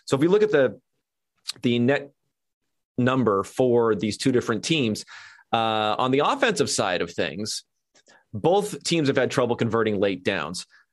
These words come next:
Uh, the Falcons have, uh, three and a half fewer conversions than you would expect. The, uh, Washington football team is three fewer conversions, so it's close there. So both of those teams may have a chance to regress a bit. But like I said, I'm a little concerned about Matt Ryan and his ability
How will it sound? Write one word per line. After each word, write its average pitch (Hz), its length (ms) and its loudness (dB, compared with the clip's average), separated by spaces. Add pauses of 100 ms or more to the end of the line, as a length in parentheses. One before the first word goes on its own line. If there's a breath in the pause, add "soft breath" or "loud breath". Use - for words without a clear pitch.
Uh, 98 200 -2
the 101 160 0
Falcons 143 480 0
have, 117 340 -2 (160)
uh, 101 200 -2
three 139 340 0
and 120 100 0
a 110 40 -2
half 123 460 -4 (480)
fewer 131 360 4
conversions 117 520 2
than 113 120 0
you 104 80 2
would 98 120 2
expect. 151 520 -2 (380 soft breath)
The, 107 640 0 (240)
uh, 98 680 -2
Washington 113 340 0
football 156 300 0
team 131 260 0
is 107 160 0
three 147 320 0
fewer 165 300 0
conversions, 175 680 2
so 117 100 4
it's 107 120 0
close 185 360 0
there. 120 200 4
So 117 120 -2
both 160 200 2
of 165 60 -2
those 143 140 2
teams 123 300 -2
may 117 140 2
have 110 160 0
a 104 40 0
chance 110 280 -4
to 104 100 -4
regress 107 360 0
a 95 60 -4
bit. 90 160 0
But 101 120 0
like 92 180 0
I - 20 2
said, 120 300 0
I'm 104 100 -2
a - 20 2
little 117 200 2
concerned 110 320 -2
about 98 180 0
Matt 95 240 -2
Ryan 101 320 -2
and 92 100 -2
his 98 140 -2
ability 98 500 0